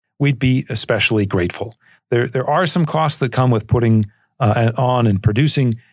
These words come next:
a podcast like this, and, uh, anything that you can do to help us out, to support us a little bit, we are especially grateful.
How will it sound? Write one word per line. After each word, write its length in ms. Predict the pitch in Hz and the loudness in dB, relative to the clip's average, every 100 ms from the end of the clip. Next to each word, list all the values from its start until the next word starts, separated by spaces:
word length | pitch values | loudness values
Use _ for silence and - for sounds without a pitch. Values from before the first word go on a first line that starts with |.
| _ | _
a 80 | 123 | -6
podcast 520 | 110 113 107 110 95 | -2 -2 0 -2 0
like 220 | - 123 151 | 0 -2 -2
this, 300 | 233 - - _ _ - | -2 -2 -4 _ _ -2
and, 340 | 127 117 120 | 2 2 2
uh, 160 | 123 113 | 0 -2
anything 380 | 165 185 175 170 | 0 0 2 2
that 180 | 143 - | 2 0
you 60 | 170 | 0
can 140 | 117 | 0
do 220 | 113 113 | 2 0
to 380 | 104 110 101 98 - _ _ | 0 0 0 -2 -6 _ _
help 220 | 107 101 | -6 -2
us 140 | 104 | -2
out, 160 | 190 185 | 0 -2
to 60 | - | -4
support 260 | - 151 | -2 -2
us 100 | 139 | 0
a 60 | 143 | 0
little 120 | 135 | 0
bit, 240 | 123 120 120 - _ | 0 -2 -4 -20 _
we 380 | - 120 123 117 | -4 0 2 0
are 220 | 117 104 104 | 0 0 0
especially 480 | - - 98 - | -2 -2 -2 -2
grateful. 440 | 92 95 95 - | -2 0 -2 -4